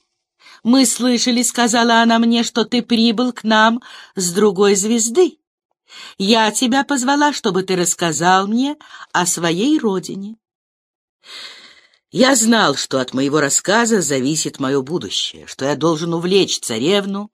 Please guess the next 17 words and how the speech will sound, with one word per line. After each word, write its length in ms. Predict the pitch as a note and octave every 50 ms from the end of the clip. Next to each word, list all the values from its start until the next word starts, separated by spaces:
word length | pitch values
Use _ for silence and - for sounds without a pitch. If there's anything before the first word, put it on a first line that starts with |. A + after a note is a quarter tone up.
| _ - - - - - _
пленить 640 | - F3 F3+ F#3+ F3 D3+ D3+ F3+ G#3 G#3+ G#3+ G#3+ -
её, 240 | A3+ A3 G#3+ G3+ G#3+
что 220 | - - - C3+
только 380 | A#2+ - D#3 D3 - - D3+ - -
это 720 | - G3+ A#3 B3+ C4 B3+ B3+ - - B3 B3 B3+ B3 A#3+ - - - _ _ _ -
даст 480 | B2+ A#2 F#3 G3 F#3+ F3+ E3 - - -
мне 200 | - A#2+ B2+ C3
надежду 540 | B2+ B2 B2+ A#2+ B2+ C#3 C3+ B2+ - B2 B2
проникнуть 640 | - - A#2 B2 B2 B2 C3+ - - C3 B2+ A#2+ -
в 60 | G2+
ревниво 640 | B2+ B2+ B2+ A2 G#2 B2 D#3+ A3 C4+ C#4+ A#3+ A#3+ G#3+
охраняемую 920 | G3 - - G#2 A2+ A2+ G2+ A#2+ C#3+ D3 D3+ C#3 C#3 C#3 C#3 C3 B2+ A2
тайну 800 | - - - G2 A2 A#2 A2 G2 G2+ G2 G#2 G#2 G2+ F#2+ E2 - _ _ _ _ _ _ _ _
горы. 480 | - F2 F2 G2 F2+ E2+ - F2 F2+ - _ _ _ _ _ _ _ _ _ _ _ _ _ _ _ _ - - - - - - - -
Я 480 | - C#3 D#3 F#3 G#3 A#3+ B3+ B3+ A#3+ - -
начал 720 | B2+ C#3 C#3+ C#3+ D3+ D#3 D3 - - C3+ C#3+ D#3 D#3+ D#3 _ _ _ _
говорить. 720 | A#2+ A#2 A#2+ F#2+ E2 D#2 D2+ C#2+ - - - - -